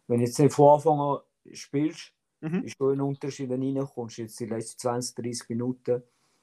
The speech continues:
Speaker 1: oder die letzten zehn Minuten, bist du nach, nach drei, vier Sprints bist du kaputt, auf Deutsch gesagt, ja.
Speaker 2: Mhm. Ja. Äh,
Speaker 1: Aber eben nachher ist Erfahrung, ja. Ich sage immer, äh, ist Erfahrung, wie du das Spiel auch,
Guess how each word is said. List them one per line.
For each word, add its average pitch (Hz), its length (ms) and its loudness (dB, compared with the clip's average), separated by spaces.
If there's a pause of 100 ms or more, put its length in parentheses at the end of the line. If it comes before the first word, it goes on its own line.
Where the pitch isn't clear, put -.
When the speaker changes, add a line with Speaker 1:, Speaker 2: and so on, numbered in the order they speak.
(140)
Speaker 1:
oder 101 220 -6
die 110 140 0
letzten 117 340 2
zehn 120 180 2
Minuten, 117 420 -4
bist 104 200 -6
du 113 60 -8
nach, - 120 -12 (720)
nach 107 180 -6
drei, 113 220 0
vier 110 200 -4
Sprints 117 440 -4
bist - 180 -6
du - 60 -12
kaputt, - 480 -2
auf 135 140 -6
Deutsch - 260 -10
gesagt, - 340 -10
ja. - 120 -6 (1400)
Speaker 2:
Mhm. 101 340 -18
Ja. - 100 -6 (1600)
Äh, 175 400 4
Speaker 1:
Aber 139 220 8
eben 127 60 6
nachher 131 240 2
ist 123 140 -4
Erfahrung, 127 540 4
ja. 101 300 -2
Ich 98 100 -20
sage 107 220 -6
immer, 117 160 -6
äh, 107 340 -6
ist 113 120 -10
Erfahrung, 120 440 2
wie 107 100 -6
du 110 120 -6
das 104 160 -6
Spiel 107 260 -6
auch, 104 240 -4